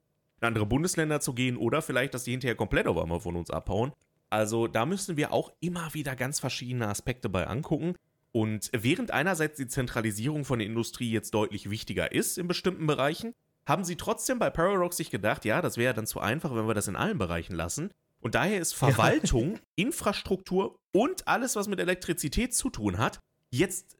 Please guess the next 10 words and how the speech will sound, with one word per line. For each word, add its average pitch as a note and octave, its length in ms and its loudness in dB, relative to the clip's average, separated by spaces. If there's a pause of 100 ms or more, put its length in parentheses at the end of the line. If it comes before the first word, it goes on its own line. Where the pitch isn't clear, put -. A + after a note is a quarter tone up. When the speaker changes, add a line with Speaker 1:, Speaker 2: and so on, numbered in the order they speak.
(160)
Speaker 1:
trotzdem F3+ 460 2
regional B2 640 2
notwendig. D#2+ 640 -2
Also B2+ 420 2 (420)
da C3+ 80 2
Speaker 2:
Ja. C#3+ 100 6
Speaker 1:
können C#4 120 4
wir D4+ 80 4
nicht G3+ 120 2
mehr A#2 240 2